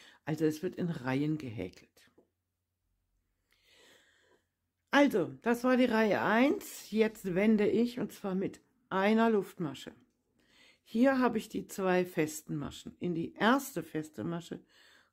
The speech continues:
kommen wieder zwei feste Maschen.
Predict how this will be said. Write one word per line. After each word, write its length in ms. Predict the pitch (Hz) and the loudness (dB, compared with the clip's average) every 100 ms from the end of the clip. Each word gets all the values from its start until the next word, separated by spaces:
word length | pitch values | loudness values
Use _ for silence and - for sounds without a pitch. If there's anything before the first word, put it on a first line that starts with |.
| _ | _
kommen 420 | 208 196 190 170 | 0 0 0 -2
wieder 440 | 165 175 180 170 165 | -4 -2 -2 -2 -8
zwei 760 | - - - 147 135 147 156 160 | -18 -18 -16 -12 -4 0 2 0
feste 500 | 160 - 78 - - | -4 -10 -10 -18 -20
Maschen. 380 | - - - | -20 -20 -20